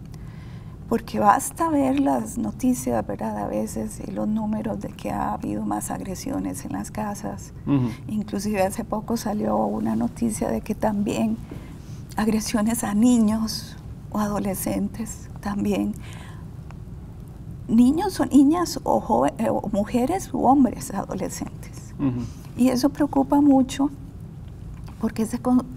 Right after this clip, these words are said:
Speaker 1: confinamiento, pues a veces, eh, o en algunos casos, ha traído lo más, o ha, o ha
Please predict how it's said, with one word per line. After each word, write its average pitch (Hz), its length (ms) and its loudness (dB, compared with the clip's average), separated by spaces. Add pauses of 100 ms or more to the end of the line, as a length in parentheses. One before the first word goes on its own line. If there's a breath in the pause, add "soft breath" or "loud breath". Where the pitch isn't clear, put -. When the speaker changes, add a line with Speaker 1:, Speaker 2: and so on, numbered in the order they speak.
Speaker 1:
confinamiento, 240 960 4 (640 loud breath)
pues 226 200 0
a - 80 4
veces, 208 540 0 (160)
eh, 190 540 0
o 190 120 -4
en 202 120 0
algunos 196 440 4
casos, 214 520 0
ha - 80 2
traído 220 520 0
lo 220 120 0
más, - 500 -4
o 208 200 0
ha, 196 120 0
o 202 160 0
ha 220 380 2